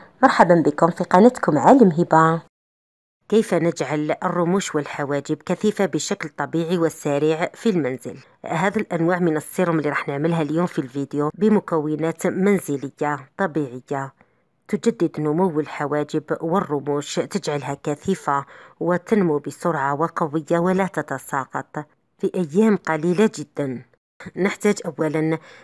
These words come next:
مغلى الأعشاب هذه. إذا كان عندك إكليل الجبل الطازج استعمليه،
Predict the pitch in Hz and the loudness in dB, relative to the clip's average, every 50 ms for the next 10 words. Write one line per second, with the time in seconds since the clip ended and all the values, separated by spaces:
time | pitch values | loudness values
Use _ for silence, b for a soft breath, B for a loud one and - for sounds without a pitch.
0 | B B 165 170 156 180 196 190 214 214 - - - 143 - - - 202 208 208 | B B 0 0 2 2 2 2 2 2 2 -2 -6 -6 -6 -2 0 0 0 0
1 | - - 147 - - - - - - _ _ _ _ b b b b b b b | -2 -6 -10 -10 -8 -12 -14 -14 -16 _ _ _ _ b b b b b b b
2 | - 165 180 180 - - 214 226 220 185 190 185 - 165 - - - - - 170 | -2 0 0 0 2 4 4 4 6 4 4 2 2 0 0 -2 -6 -6 0 2
3 | 196 208 180 165 147 - 175 175 143 165 156 147 151 - - 190 190 185 - 165 | 2 4 4 2 0 0 0 0 2 0 -2 -2 -2 -2 0 0 0 0 0 -2
4 | 147 - - 151 - - - 180 156 143 147 147 143 147 151 151 156 147 | -2 -2 -6 -10 -10 -4 -4 -4 -2 0 -2 -2 0 0 0 0 0 -2